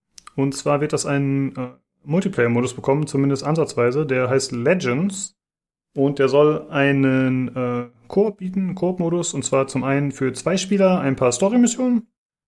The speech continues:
Und zum anderen für vier Spieler so einen Horde-Modus. Und das finde ich schon ziemlich cool,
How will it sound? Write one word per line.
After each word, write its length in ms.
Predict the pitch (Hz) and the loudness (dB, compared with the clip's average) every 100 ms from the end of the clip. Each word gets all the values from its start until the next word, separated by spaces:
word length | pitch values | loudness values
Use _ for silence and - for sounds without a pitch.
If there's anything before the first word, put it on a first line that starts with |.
| _ _ _ | _ _ _
Und 200 | 147 147 | -4 -2
zum 160 | - 127 | 0 0
anderen 380 | 135 143 143 143 | 2 2 2 2
für 300 | - 135 131 | 0 0 0
vier 240 | - 185 | 0 -2
Spieler 400 | 185 180 156 151 | 0 -2 2 2
so 140 | 127 120 | 2 2
einen 160 | 117 113 | 2 2
Horde-Modus. 640 | 160 120 110 143 - - _ _ _ _ _ _ _ _ | 2 2 0 -2 -4 -14 _ _ _ _ _ _ _ _
Und 300 | - 110 110 | -2 0 2
das 120 | 120 - | 0 0
finde 80 | |
ich 40 | 202 | 0
schon 100 | 214 | 2
ziemlich 280 | 208 196 - | 2 0 0
cool, 260 | 196 117 | 0 0